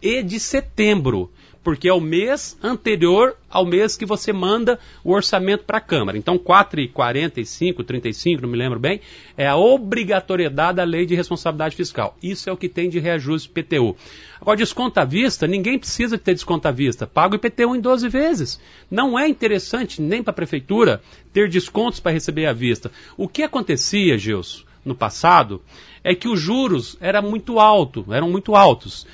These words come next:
Aí a pe-, aí a prefeitura dava um desconto de quinze por cento, por exemplo, recebia aquele recurso à vista e o que que a prefeitura fazia? Aplicava no sistema financeiro. E aí, como os juros estavam altos demais, a prefeitura tinha uma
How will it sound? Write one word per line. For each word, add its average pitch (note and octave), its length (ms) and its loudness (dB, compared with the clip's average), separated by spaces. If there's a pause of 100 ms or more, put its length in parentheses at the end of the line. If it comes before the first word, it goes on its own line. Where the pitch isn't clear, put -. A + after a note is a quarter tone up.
(120)
Aí F#3+ 180 2
a C4 60 4
pe-, - 180 0
aí F#3+ 160 4
a G#3 40 0
prefeitura F#3+ 520 0
dava C#3 260 2
um E3+ 60 2
desconto G3+ 840 2
de C#3 160 -4
quinze F3 300 -2
por B2+ 160 -8
cento, A2 800 -2
por C3 140 -2
exemplo, D3+ 440 -2 (220)
recebia A#3+ 800 -2
aquele G#3 260 -2
recurso E3+ 480 2
à C#3 60 0
vista G#3 420 -4 (160)
e - 60 -8
o G#3+ 40 -6
que C4+ 100 -4
que A#3+ 80 -4
a - 20 -4
prefeitura G3 380 -2
fazia? F3 480 -4 (200)
Aplicava A3+ 600 -4
no A#3+ 80 -6
sistema B3 340 -6
financeiro. B3+ 640 -4 (540)
E F3 60 -4
aí, F#3 80 2
como C4 260 0
os F3 60 0
juros E3 400 2
estavam D3 440 0
altos E3+ 400 4
demais, F3 440 0
a F#3 40 2
prefeitura G3+ 460 -6
tinha A3+ 220 -10
uma B3+ 360 -6